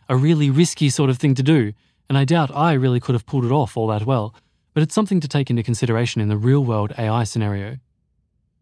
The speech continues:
So what do we learn from this? The simple result was that Alex really did win the game, and that's a positive update. It suggests people really would be able to discern the truth in the A I scenario.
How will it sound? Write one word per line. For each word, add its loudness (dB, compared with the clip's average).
So -2
what 0
do 0
we 4
learn 2
from -2
this? -8
The -2
simple 2
result -2
was -2
that -8
Alex -2
really 2
did 2
win 2
the -2
game, -6
and -2
that's 0
a -8
positive -2
update. -6
It -6
suggests 0
people -2
really 0
would 0
be 0
able -2
to -8
discern -2
the -4
truth -4
in -2
the -4
A -4
I -2
scenario. -4